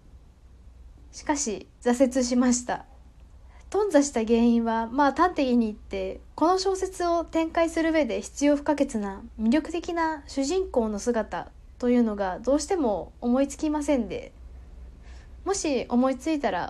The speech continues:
本当に小説を書くことになるかもしれません。思いつきで動きますので。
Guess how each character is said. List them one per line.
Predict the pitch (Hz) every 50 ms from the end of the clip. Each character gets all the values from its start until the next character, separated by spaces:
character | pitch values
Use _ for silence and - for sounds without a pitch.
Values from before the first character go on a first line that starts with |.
| -
本 | 240 - 269 269
当 | 269 - 294 285
に | 285 277 277 277 - -
小 | - 294 277
説 | 294 285 285 - 294
を |
書 | 285 285 311 311
く | 302
こ | - 240
と | 240 233
に | 240 226
な | 208 226
る | 226 226
か | - 202
も | 202 196
し | 185 - 233
れ | 202 208
ま | 202 202 208
せ | - 233 208 190
ん。 | 214 - - - -
思 | 247 233 233 247
い | 240
つ | 247 -
き | - 233 220
で | 220 214 220
動 | 220 226
き | 214 - 220
ま | 226 240
す | 240 220
の | 196 185
で。 | 180 175 - -